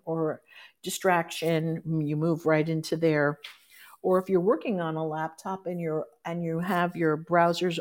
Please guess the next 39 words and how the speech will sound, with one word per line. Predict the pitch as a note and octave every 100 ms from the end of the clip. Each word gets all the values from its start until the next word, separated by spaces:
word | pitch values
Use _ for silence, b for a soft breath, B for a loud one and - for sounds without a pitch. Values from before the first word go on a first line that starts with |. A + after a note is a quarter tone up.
| -
open | F3+ E3+ F3+ E3+ E3+
and | - E3
then | E3+
you | E3
see | E3 - F#3+
that | F3+ E3+
another | D#3+ E3 D#3+ -
email | A3+ A3+ A3 G#3
has | G#3+ G3+
come | - A3 G3+
through, | G3+ G#3 G3 G3 - b b
ah, | - F4 -
well, | A3+ A3
then | G#3
you | G3
take | G3 F#3+ F#3
your | F3
focus | - F3 E3+ F3+
and | D#3+ D#3
you've | D3+ -
distracted | D3 - E3 D#3+ - E3
it | D#3 -
over | D#3 D3 D#3
there, | F#3 E3+ D3 - B B B B -
um, | E3+ E3 D#3+ - _ _ -
and | D#3+ D#3+
followed | E3+ D#3+ D#3+ D3+
that | E3 D3+ -
email | F#3+ F3 F3 D#3+ D#3 -
or | D3+ D3
whatever | D3 C#3+ D3 D#3 D3+
it | D3 D3+
is | D3
that, | - C#3+ - _
that | - D#3
has | D3 C#3
just | - D3 -
presented | - D#3 D#3 D#3+ D#3+
itself. | D#3+ - C#3 C3